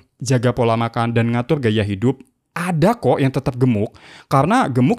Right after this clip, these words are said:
juga dipengaruhi sama hormon, genetik lah, stres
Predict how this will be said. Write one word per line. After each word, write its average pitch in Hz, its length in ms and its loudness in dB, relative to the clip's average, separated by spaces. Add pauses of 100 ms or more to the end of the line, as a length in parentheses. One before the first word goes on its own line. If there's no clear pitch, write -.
juga 120 160 2
dipengaruhi 135 560 0
sama 117 480 -4
hormon, 170 560 0
genetik 175 720 -8
lah, 156 240 0
stres - 560 -4